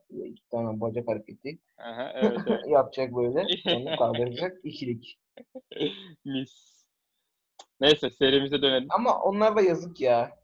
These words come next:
Speaker 2: Kime?
Speaker 1: Yani draft'ta çok yüksekten seçmiyorlar sanırım.
Speaker 2: Oğlum
Speaker 1: Evet.
Speaker 2: yazık lan, New York Knicks'e yazı-, yazık cidden.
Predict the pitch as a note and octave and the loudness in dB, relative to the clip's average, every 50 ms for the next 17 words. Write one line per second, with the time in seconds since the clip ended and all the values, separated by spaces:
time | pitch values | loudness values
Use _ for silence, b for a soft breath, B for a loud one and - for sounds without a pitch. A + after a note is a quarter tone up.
0 | _ _ _ _ _ _ _ _ _ _ _ _ _ _ _ _ - C3+ B2+ B2 | _ _ _ _ _ _ _ _ _ _ _ _ _ _ _ _ -6 -4 -2 -2
1 | A#2+ A#2 B2 _ _ _ _ _ - - B2 B2 B2+ B2+ B2+ - - _ _ _ | -2 -4 -6 _ _ _ _ _ -10 -8 -8 -6 -6 -8 -8 -10 -12 _ _ _
2 | _ _ _ _ _ _ _ _ _ A#2+ B2 B2 - D3 D3 D3 - - - - | _ _ _ _ _ _ _ _ _ -16 -4 2 6 6 6 6 4 -4 -18 -20
3 | - - - _ - E3 E3 D#3 D#3+ - E3 D#3 C3+ C3 C#3 - - D3+ C#3+ - | -20 -20 -12 _ -2 -2 -2 -2 -2 -2 -2 -2 -2 -4 -10 -8 -8 -10 -6 -4
4 | - C#3+ D#3+ D#3+ E3 E3 - - B2 A2 G#2+ A2+ - A2+ G#2+ G#2 G2+ - - _ | -4 -4 -2 -4 -6 -8 -8 -8 -8 -6 -8 -10 -12 -16 -16 -16 -16 -18 -20 _
5 | _ _ _ _ _ _ _ _ _ _ - D3 E3+ F#3 D#3 C#3 C3+ C3 C#3 C#3+ | _ _ _ _ _ _ _ _ _ _ -2 2 2 4 4 4 6 6 6 6
6 | E3 G#3+ - - F3 A#3 F3 D#3+ D3+ C#3+ C#3+ D#3+ D#3+ D#3 D3+ D#3 D3+ D3 - - | 4 2 0 2 2 2 2 2 2 2 2 2 2 -2 -4 -4 -4 -4 -2 0
7 | E3 D#3 D3 C#3+ C#3 C#3+ D3+ D3 - - C#3+ C#3 C#3+ D3+ D3+ - - - _ - | 2 4 4 2 2 0 -4 -4 0 2 2 2 2 0 -4 -10 -14 -12 _ -6
8 | A#2+ A2+ A#2 | -8 -8 -8